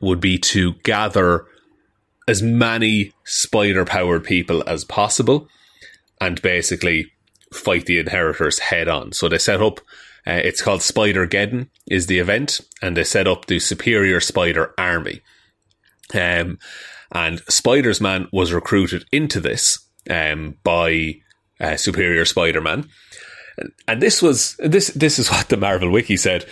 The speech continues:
He was recruited at a time when he had begin to, he had begun to develop a particular taste for human flesh, uh, though he tried to conceal this from his newfound allies. So he's ju-, he, like, he's not, uh, he's nothing <laughs> like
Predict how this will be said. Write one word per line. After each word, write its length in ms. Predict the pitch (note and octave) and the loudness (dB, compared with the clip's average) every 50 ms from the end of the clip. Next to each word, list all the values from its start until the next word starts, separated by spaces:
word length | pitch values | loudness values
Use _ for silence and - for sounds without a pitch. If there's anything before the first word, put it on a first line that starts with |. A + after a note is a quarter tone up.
| - - | -6 2
He 100 | - D3 | 4 6
was 180 | D3 C#3+ A#2+ C#3 | 6 6 6 4
recruited 520 | C#3+ - - A3+ A#3+ G#3 G3+ G3+ D#3+ D3+ | 2 4 4 4 4 6 4 4 2 2
at 200 | - E3+ D3+ - | 0 -2 0 0
a 60 | E3 | 0
time 400 | D3 - - F#3 F3+ F3+ F3 E3+ | 0 0 0 2 2 2 2 2
when 220 | - D3 D#3+ E3+ D#3+ | 0 0 2 2 4
he 100 | D#3+ F3 | 4 4
had 260 | E3+ F3+ F#3+ E3+ D#3 | 4 4 2 2 2
begin 380 | F#3 F#3+ F#3 A#3+ A#3+ A#3+ A#3 | 2 2 2 2 0 0 0
to, 240 | G#3+ - G3 E3+ E3 - | 0 0 0 0 0 2
he 140 | D#3 D#3+ E3+ | 4 4 4
had 120 | E3+ E3 | 4 4
begun 280 | E3 E3 - G#3 A3 G#3+ | 2 4 4 4 2 2
to 100 | D#3+ D#3 | 0 2
develop 380 | C3+ C#3 A#2+ C3+ C3+ C3+ B2+ - - | 2 4 6 6 6 6 4 2 0
a 80 | C3 | -2
particular 680 | - - C3+ - - - G#3 G3+ - - F3 D#3 C#3+ | 0 0 -2 -2 0 0 0 0 0 0 2 4 2
taste 460 | C3+ - - C#3 C#3+ C#3 B2+ - - - | 2 2 0 0 2 2 0 0 -2 0
for 120 | - B2+ | 0 0
human 400 | A#2 - - D#3 D3 D3 D3+ D3 | 0 4 4 6 6 6 4 2
flesh, 540 | C#3+ - - F3 F3+ E3+ - - - - - _ _ _ _ - - - - - - - | -2 0 2 4 4 4 2 -2 -6 -6 -8 _ _ _ _ -20 -20 -20 -20 -12 -6 -2
uh, 320 | A2+ A#2 A2 A2+ A2+ A2 - | 0 0 2 0 0 0 2
though 120 | - C3 A#2+ | 2 2 2
he 100 | B2 B2 | 2 0
tried 300 | - - C#3 C#3 C3+ C3+ | 2 4 4 4 4 2
to 80 | - | 0
conceal 500 | - - B2 - - - D3 C#3+ C3+ A2+ | -4 -2 -2 -2 2 4 4 4 4 4
this 320 | F#2+ F#2 F2+ E2+ - - - | 4 2 2 2 0 -4 -6
from 280 | - - - A2+ F#2 | -6 -4 -2 -2 0
his 160 | G2 G2+ F2+ | 0 -2 0
newfound 460 | A2 G2+ G2 F#2 - - F#2 F2+ F#2 F2 | 2 2 2 2 2 0 -2 0 0 0
allies. 540 | - G2 G2 F#2+ F2 E2+ E2+ D#2+ - - - - - - - - - - - | 2 2 4 4 2 2 0 0 -2 -4 -8 -12 -20 -20 -20 -20 -18 -12 -6
So 320 | - - D3+ C#3 C3 - - - _ _ - - - | 0 2 2 2 2 0 -4 -16 _ _ -20 -20 -8
he's 260 | - - F3 F3+ C#3 B2 | 0 2 2 4 4 2
ju-, 160 | - A3 - - | 2 2 4 4
he, 220 | D#3+ F3 F3+ F3+ | 4 4 4 4
like, 180 | - E3 D#3 D3 | 2 2 2 4
he's 160 | E3 D#3+ C3 | 4 2 4
not, 280 | C3 D#3+ F3+ G3 - - - | 4 4 4 2 2 0 0
uh, 120 | A#2+ A#2+ A#2+ | 0 0 0
he's 280 | - - D3 C#3 B2+ A#2+ | 0 2 2 4 4 4
nothing 500 | C#3+ D3 E3 F3 F3 - - D#3+ D3 D3 | 4 6 6 4 4 2 2 2 4 4
<laughs> 60 | C#3 | 4
like 460 | B2 C3 D3 A2+ A#2 - - - - | 4 2 0 0 -2 -6 -6 -8 -8